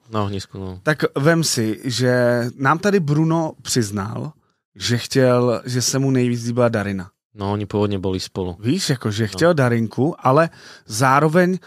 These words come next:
Speaker 2: chtěli udržet Chryse, protože se na-, najednou se tam všichni báli, jako, že Majka půjde do zaječích úmyslů, jako, a že si vybere třeba tebe nebo Olivera.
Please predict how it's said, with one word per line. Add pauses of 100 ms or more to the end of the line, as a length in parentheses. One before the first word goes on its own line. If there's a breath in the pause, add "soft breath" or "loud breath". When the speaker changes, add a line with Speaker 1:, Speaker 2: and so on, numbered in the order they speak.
(200 loud breath)
Speaker 2:
chtěli
udržet
Chryse,
protože
se (840 soft breath)
na-, (100)
najednou
se
tam
všichni
báli,
jako,
že
Majka (340)
půjde
do
zaječích
úmyslů,
jako,
a
že
si
vybere
třeba
tebe
nebo
Olivera.